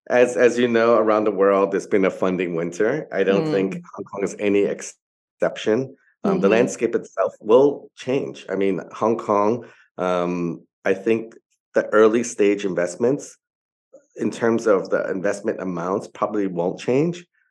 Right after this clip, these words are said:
Speaker 1: but probably the valuations of the teams getting the money will change, right? So
Speaker 2: Mm.
Speaker 1: valuations are gonna be a little bit more scrutinized. I think, um, early stage still has ways to develop businesses.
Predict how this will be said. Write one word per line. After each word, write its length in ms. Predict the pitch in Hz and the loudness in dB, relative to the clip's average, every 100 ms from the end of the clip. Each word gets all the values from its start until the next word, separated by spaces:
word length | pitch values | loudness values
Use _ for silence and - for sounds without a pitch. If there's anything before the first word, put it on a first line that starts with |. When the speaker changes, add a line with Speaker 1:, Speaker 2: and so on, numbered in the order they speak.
| _ | _
Speaker 1:
but 140 | 110 - | -2 2
probably 260 | 127 131 | 2 4
the 80 | 117 | 4
valuations 640 | 95 95 101 98 101 101 98 | 4 4 4 2 2 0 -6
of 60 | |
the 100 | 95 | -4
teams 440 | 98 - 101 95 - | -4 -4 -4 -4 -6
getting 380 | - 95 95 98 | -4 -2 0 -2
the 60 | |
money 280 | 90 87 90 | -2 -4 -4
will 220 | 85 85 | -4 -4
change, 420 | 82 - 53 57 - | -4 -8 -10 -10 -6
right? 300 | 85 78 - | -4 -4 -2
So 260 | 104 95 | -2 -2
Speaker 2:
Mm. 220 | - 98 170 | -2 -2 2
Speaker 1:
valuations 720 | 107 110 104 104 - 104 101 | 4 4 4 2 0 -6 -4
are 20 | |
gonna 200 | 95 92 | -2 -4
be 220 | 90 95 | -2 -4
a 60 | 92 | -4
little 200 | 87 95 | -4 -4
bit 180 | 90 71 | -4 -6
more 140 | 85 | -6
scrutinized. 880 | 82 - 110 113 104 104 107 - _ _ _ _ _ | -6 -6 -2 0 2 2 0 -4 _ _ _ _ _
I 140 | 90 | -8
think, 360 | 90 - 95 92 | -4 -2 -2 0
um, 180 | 95 92 | -2 0
early 280 | 113 110 113 | 4 4 4
stage 460 | 113 107 98 98 - | 0 2 2 0 -6
still 220 | - 101 | 0 0
has 380 | 90 92 90 87 | 2 0 0 -4
ways 400 | - 95 92 90 | -4 -2 -2 -6
to 100 | - | -8
develop 420 | 92 80 85 78 - | -10 -6 -6 -6 -8
businesses. 680 | 85 - 90 98 95 92 | -10 -10 -6 -2 -2 -4